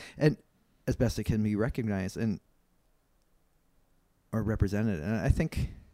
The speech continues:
you know, maybe that's not, maybe the problem is that I feel, having grown up with records,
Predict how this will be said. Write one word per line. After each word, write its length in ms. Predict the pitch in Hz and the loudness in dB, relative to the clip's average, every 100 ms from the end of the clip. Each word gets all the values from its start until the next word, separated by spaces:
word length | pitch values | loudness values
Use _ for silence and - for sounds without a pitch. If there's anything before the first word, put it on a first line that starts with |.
| _ _ _ - | _ _ _ -2
you 100 | 123 | 0
know, 120 | 104 | 2
maybe 300 | 101 127 131 | 2 2 4
that's 220 | 120 - | 2 0
not, 160 | 131 - | -2 4
maybe 280 | 147 202 196 | 8 8 6
the 120 | 113 | 2
problem 460 | - 165 175 170 117 | 2 6 8 8 4
is 280 | 87 87 | 0 -6
that 200 | - 92 - - - - - - - - - - - | -4 -6 -6 -14 -16 -18 -18 -16 -16 -14 -12 -10 -4
I 180 | 120 110 | -2 -2
feel, 580 | - 120 117 104 101 - - - | 0 2 4 2 0 -4 -14 -4
having 200 | 127 120 | 0 2
grown 220 | 123 107 | 2 4
up 160 | 131 - | 4 2
with 140 | 107 | 0
records, 720 | 107 104 135 147 160 - - | 0 2 2 2 -2 -8 -10